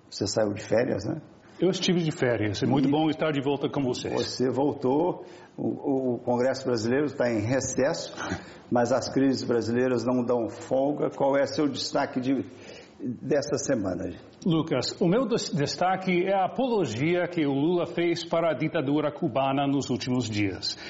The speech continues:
Speaker 2: Ao mesmo tempo que o Lula está se apresentando como o candidato de Frente Ampla para a democracia no Brasil,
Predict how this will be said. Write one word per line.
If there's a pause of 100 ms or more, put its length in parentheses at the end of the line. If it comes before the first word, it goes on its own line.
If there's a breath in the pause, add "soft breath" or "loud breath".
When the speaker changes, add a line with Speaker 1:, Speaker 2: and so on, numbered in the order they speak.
(180 loud breath)
Speaker 2:
Ao
mesmo
tempo
que
o
Lula
está
se
apresentando
como
o
candidato
de
Frente
Ampla
para
a
democracia
no
Brasil,